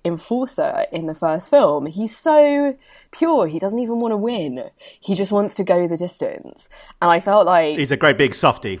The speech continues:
Speaker 2: yeah.
Speaker 1: He's a great big softie, and not only does he embody that in Creed, uh, directed by the awesome Ryan Coogler, but Michael B. Jordan gets to embody that as well, and that's even rarer to see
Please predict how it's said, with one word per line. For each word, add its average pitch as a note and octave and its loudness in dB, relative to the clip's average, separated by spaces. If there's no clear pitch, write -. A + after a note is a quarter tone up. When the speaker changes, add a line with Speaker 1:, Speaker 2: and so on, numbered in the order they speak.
Speaker 2:
yeah. G2+ -12
Speaker 1:
He's D4 6
a D#4 0
great E4+ 4
big D#4 -2
softie, A3 0
and F3+ 2
not B3 4
only B3+ -2
does F3 -6
he E4 -4
embody D3+ -6
that C3 -2
in D3 -8
Creed, A#3+ -4
uh, D#3 2
directed D#3 -4
by D#3 -2
the D3 -6
awesome D#3+ -8
Ryan D#3 -8
Coogler, E3 -4
but B3+ 0
Michael C#4+ 6
B. C4 0
Jordan A#3+ -2
gets D#3+ -2
to - -6
embody D#3 -6
that C#3+ 0
as E3+ -4
well, E3 4
and D3+ -4
that's F3+ 0
even F#3+ 0
rarer D3+ 2
to E3+ -12
see D#3+ -2